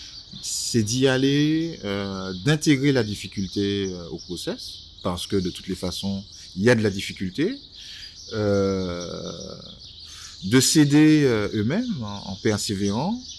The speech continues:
euh, parce que, euh, voilà, euh,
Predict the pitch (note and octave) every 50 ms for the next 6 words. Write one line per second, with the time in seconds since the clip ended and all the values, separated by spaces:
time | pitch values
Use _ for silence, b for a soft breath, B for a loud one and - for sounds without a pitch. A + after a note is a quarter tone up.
0 | D3 C3+ B2 - - - G1+ G1+ G1+ G1+ G1+ G1+ - - G1+ G1+ G1+ - - -
1 | - - E2+ F2 - - - - G2+ G#2 A2 A2+ A2 G2+ F#2+ F2+ F2+ F2 F2+ F2
2 | - - - - - - - - D#2+ G2 C3+ D#3+ D3 C3 B2+ A#2+ G#2+ F#2+ F#2 F#2
3 | - -